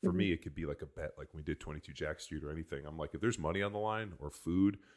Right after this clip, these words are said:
Speaker 1: or s-, or bragging rights or shit talking, I'm fucking in on that stuff." So I wonder, uh, when you guys have people reach out,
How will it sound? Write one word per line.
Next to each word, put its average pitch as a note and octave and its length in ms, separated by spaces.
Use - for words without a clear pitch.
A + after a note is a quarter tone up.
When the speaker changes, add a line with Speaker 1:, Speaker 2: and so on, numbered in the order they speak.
Speaker 1:
or - 80
s-, - 140
or D2+ 140
bragging E2+ 420
rights F2+ 240
or E2+ 40
shit - 240
talking, A2+ 520
I'm F#2+ 120
fucking D#2 300
in D2 140
on C#2+ 160
that D2 180
stuff." - 380
So - 200
I - 20
wonder, G2 520
uh, E2+ 280
when F2+ 320
you F2+ 100
guys E2+ 460
have G2 200
people F2 320
reach E2 320
out, D#2+ 320